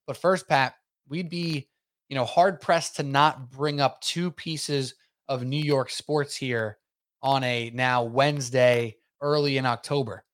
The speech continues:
Uh, the Knicks preseason game happened, their first one.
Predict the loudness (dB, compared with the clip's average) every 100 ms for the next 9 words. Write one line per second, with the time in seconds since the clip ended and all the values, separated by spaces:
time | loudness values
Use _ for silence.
0 | _ _ _ _ _ _ _ 2 2 2
1 | 0 -2 -4 -8 -4 -2 -2 -2 -4 -6
2 | -8 -10 -16 _ _ _ _ _ -2 2
3 | 2 2 -4 -4 0 0 2 6 6 6